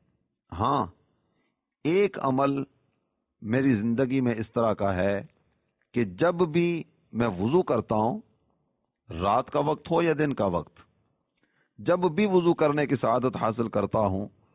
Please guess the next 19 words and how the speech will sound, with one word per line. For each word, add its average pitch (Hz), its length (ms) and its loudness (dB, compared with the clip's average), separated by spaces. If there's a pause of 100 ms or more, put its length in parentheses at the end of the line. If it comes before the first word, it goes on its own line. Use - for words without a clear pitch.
(480)
تو 113 80 0
وضو 123 420 2
کے 143 160 0
ساتھ 113 480 -2 (880)
اللہ 123 560 0
عز 107 260 -2
و 107 200 0
جل 117 340 0 (480)
جتنی 120 440 -4
مجھے 127 260 2
توفیق 120 640 -2
عطا 107 280 0
فرمائے، 98 520 0 (560)
میں 123 140 0
نماز 113 320 0
ادا 85 200 0
کر 73 180 -10
لیتا 73 280 -12
ہوں۔ 82 80 -16